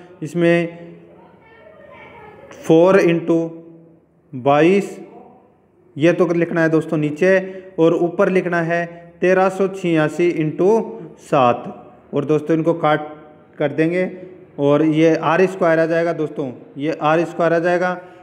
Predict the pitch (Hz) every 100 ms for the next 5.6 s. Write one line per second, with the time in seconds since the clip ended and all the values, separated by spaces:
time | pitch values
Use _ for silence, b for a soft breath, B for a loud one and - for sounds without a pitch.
0 | B 170 165 180 180 180 190 156 156 156
1 | 165 160 160 165 165 165 170 175 175 160
2 | 160 160 160 156 156 165 160 156 160 147
3 | 151 151 135 139 147 175 - B B -
4 | 151 147 - 143 147 - 151 127 - -
5 | - - - 120 110 104